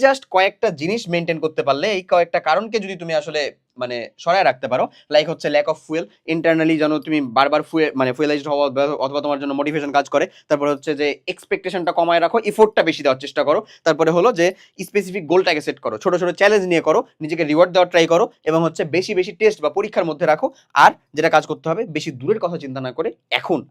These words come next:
আজকের এই সময়ে, এই যে এই ভিডিও দেখার পরে তুমি যে পার্টটুকু পড়তে চাচ্ছিলা, সেই পোর্শনটুকু হচ্ছে নিয়ে শুরু হয়ে যাও। ইনশাল্লাহ এরকম ক্ষুদ্র ক্ষুদ্র জিনিসটা নিয়েই আসলে তোমার সামেশন করে টোটাল ইন্টিগ্রেটেড ফলাফল এত বিশাল হবে, তোমার এইচএসসি তে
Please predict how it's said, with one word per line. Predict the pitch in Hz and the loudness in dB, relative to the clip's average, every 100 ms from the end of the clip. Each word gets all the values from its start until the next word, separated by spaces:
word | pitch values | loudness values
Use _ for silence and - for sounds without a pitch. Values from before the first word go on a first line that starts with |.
| - | -4
আজকের | 135 - 151 120 - | -4 -4 -6 -6 -2
এই | 240 220 | -2 0
সময়ে, | 196 147 127 | 0 0 -2
এই | 202 202 | -2 0
যে | 202 | -2
এই | 170 131 | -2 -8
ভিডিও | 151 165 | -6 -4
দেখার | 151 156 | -4 -4
পরে | 147 147 | -6 -8
তুমি | 139 | -8
যে | 131 | -8
পার্টটুকু | 131 131 127 127 | -8 -8 -12 -12
পড়তে | 135 120 | -14 -14
চাচ্ছিলা, | 117 - - _ _ - | -18 -16 -20 _ _ -10
সেই | 190 | -6
পোর্শনটুকু | 180 156 135 123 110 | -6 -8 -10 -12 -14
হচ্ছে | 120 110 | -12 -8
নিয়ে | 107 | -8
শুরু | 120 101 | -8 -10
হয়ে | 90 | -10
যাও। | 82 - _ _ - | -12 -16 _ _ -8
ইনশাল্লাহ | 156 165 185 151 | -4 -2 -2 -2
এরকম | 151 139 123 | -4 -8 -10
ক্ষুদ্র | 226 214 240 | -8 -4 -4
ক্ষুদ্র | 220 180 160 | -4 -6 -6
জিনিসটা | 151 151 143 | -6 -6 -6
নিয়েই | 135 175 | -6 -6
আসলে | 117 131 160 - - | -6 -6 -8 -10 -12
তোমার | 127 127 | -10 -8
সামেশন | 135 143 147 131 | -8 -6 -6 -6
করে | 131 135 | -6 -4
টোটাল | 185 185 | -2 -2
ইন্টিগ্রেটেড | 151 139 127 113 120 | -2 -4 -6 -8 -8
ফলাফল | 117 156 170 _ - | -8 -6 -8 _ -6
এত | 147 190 | -4 -4
বিশাল | 180 180 | -2 -2
হবে, | 180 170 - _ - | -2 -4 -10 _ -10
তোমার | 139 127 | -6 -6
এইচএসসি | 123 | -8
তে | 117 | -18